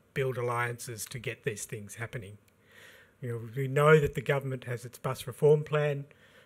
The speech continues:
but unless there's voices to say, "Actually do it," we're going to be in a, a difficult situation. And so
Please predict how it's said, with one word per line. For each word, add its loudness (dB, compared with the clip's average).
but 0
unless 0
there's -4
voices 4
to -8
say, 0
"Actually -8
do 4
it," -4
we're -6
going -2
to -8
be -6
in -8
a, -10
a -4
difficult -10
situation. -10
And -12
so 2